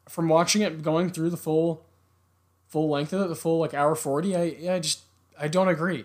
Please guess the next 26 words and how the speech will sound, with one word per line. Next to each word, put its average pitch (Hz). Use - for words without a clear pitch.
I 143
think 175
there 165
are 160
things 156
here 143
that 135
are, 135
like, 127
really 131
rewatchable 135
and 131
really 127
funny. 127
And 120
then 127
Snake -
is 131
perfect, -
like, 113
the 127
whole 123
time. 120
So, 117
you 135
know, 113